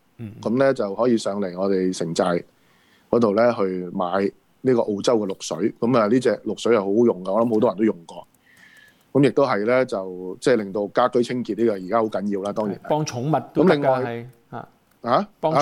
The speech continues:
Speaker 1: 物都得嘅，
Speaker 2: 啊，Gary 都用過啦，嚇。
Speaker 1: 係，係啊。
Speaker 2: 啊，即係可以幫，即係人畜無害嘅，其實。
Speaker 1: 係。
Speaker 2: 呃，孕婦啊、細路仔啊、同埋狗仔、貓仔啊都冇問題嘅。
Speaker 1: 嗯。
Speaker 2: 噉呢，就另外咖啡豆呢，就，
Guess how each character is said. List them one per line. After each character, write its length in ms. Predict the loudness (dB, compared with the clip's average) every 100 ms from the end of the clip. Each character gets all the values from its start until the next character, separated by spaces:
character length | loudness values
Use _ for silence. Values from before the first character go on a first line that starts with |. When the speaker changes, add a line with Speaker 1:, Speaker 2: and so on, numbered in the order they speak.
| 2
Speaker 1:
物 20 |
都 0 |
得 80 | 2
嘅， 40 | 2
Speaker 2:
啊， 60 |
Gary 40 | 2
都 60 |
用 140 | 0 0
過 200 | -2 0
啦， 120 | 0
嚇。 220 | -2 -8
Speaker 1:
係， 40 | -8
係 40 |
啊。 140 | -10 -14 _ _ _
Speaker 2:
啊， 160 | -12 -12 -12 -20 -20 -2
即 80 | 0
係 60 | 2
可 80 |
以 140 | 2 0
幫， 440 | 0 -2 -6 -10 -16 _ _ -20 -20 _
即 100 | 2
係 360 | 2 2 -2 -6
人 240 | -4 -4 -2
畜 140 | -4 -4
無 140 | -8
害 120 | -6 -4
嘅， 140 | -4 -4
其 20 |
實。 120 | -4 -6
Speaker 1:
係。 40 | -6 -20 -20 -10 0
Speaker 2:
呃， 280 | 2 4 6
孕 60 | 4 2
婦 260 | -2 2 4
啊、 120 | 4
細 120 | 2
路 80 | -2
仔 120 | 0 2
啊、 380 | 2 2 -2 -10 -16
同 100 | -14
埋 100 | -6
狗 180 | -4 0
仔、 140 | 2 2
貓 180 | 2 0
仔 100 | -2
啊 120 | -2
都 80 | -2
冇 100 | -6
問 140 | -10
題 180 | -12 -14
嘅。 80 | -14 -14 -16
Speaker 1:
嗯。 80 | -16 -18 -20 _ _ _ 2
Speaker 2:
噉 160 | 4
呢， 140 | 4 4
就 340 | 2 0 -2
另 240 | -6 -8 -4
外 180 | -2 0
咖 220 | 0 0
啡 160 | 2 0
豆 260 | 0 0
呢， 140 | 2 0
就， 400 | -2 -4 -6